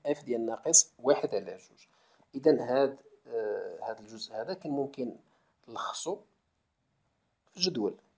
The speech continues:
كيمكن لي ندير اف دو بريم، حنا قلنا إشارة اف دو بريم في هاد التعبير هذا هي إشارة جوج إكس زائد واحد، لأن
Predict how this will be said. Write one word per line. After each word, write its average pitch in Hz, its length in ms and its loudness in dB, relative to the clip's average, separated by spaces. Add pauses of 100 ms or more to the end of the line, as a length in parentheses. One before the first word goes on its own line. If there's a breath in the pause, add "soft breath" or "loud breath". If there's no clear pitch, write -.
كيمكن 110 360 -8
لي 107 80 -10
ندير 104 280 -6
اف 101 60 -10
دو 98 140 -18 (120)
بريم، 190 420 -6 (1500)
حنا 127 160 -6
قلنا 127 280 4
إشارة 123 360 4
اف 123 100 -18
دو 123 140 -8 (140)
بريم 117 460 -4 (140)
في - 120 -8
هاد 113 40 -2
التعبير 110 460 2
هذا 113 140 -8
هي 110 240 -6
إشارة 117 440 -4 (680)
جوج 107 200 -16
إكس - 140 -6
زائد 107 340 4
واحد، 104 460 0 (640)
لأن 107 340 -6